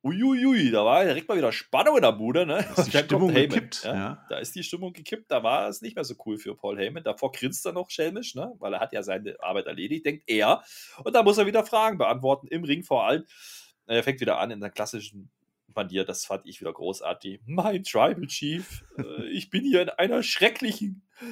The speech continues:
Speaker 1: schrecklichen Situation." <laughs> Ja, das finde ich durchaus geil. Da wird aber schnell unterbrochen, ne? Muss man auch sagen.
Speaker 2: Er war auch in einer schrecklichen Situation. Es ist einfach großartig wieder. Also Reigns, Heyman, das funktioniert.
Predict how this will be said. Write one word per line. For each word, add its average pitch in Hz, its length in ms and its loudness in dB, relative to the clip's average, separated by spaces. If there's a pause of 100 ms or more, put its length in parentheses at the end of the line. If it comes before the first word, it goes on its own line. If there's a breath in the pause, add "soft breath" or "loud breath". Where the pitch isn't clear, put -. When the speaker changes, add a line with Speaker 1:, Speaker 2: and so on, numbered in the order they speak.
(140 loud breath)
Speaker 1:
schrecklichen 220 520 0
Situation." 156 840 2
<laughs> - 60 -20 (720 loud breath)
Ja, 160 100 2 (100)
das - 220 -4
finde - 180 -10
ich 113 160 -12
durchaus 95 380 -8
geil. 87 280 -2 (360 loud breath)
Da 143 120 6
wird 165 100 8
aber 127 180 6
schnell 117 140 2
unterbrochen, 92 460 -6
ne? 101 140 -12 (160)
Muss 92 140 -18
man 78 80 -10
auch 76 100 -8
sagen. 80 240 -10 (760 loud breath)
Speaker 2:
Er - 220 -4
war 78 80 0
auch 170 160 4
in 123 80 4
einer 95 200 0
schrecklichen 98 360 -4
Situation. 92 640 -4
Es 104 120 -8
ist 117 120 -6
einfach - 400 -6
großartig - 680 -10
wieder. 71 200 -10
Also 104 180 -6
Reigns, 107 380 -2
Heyman, 107 300 -2
das 104 120 -6
funktioniert. 113 720 0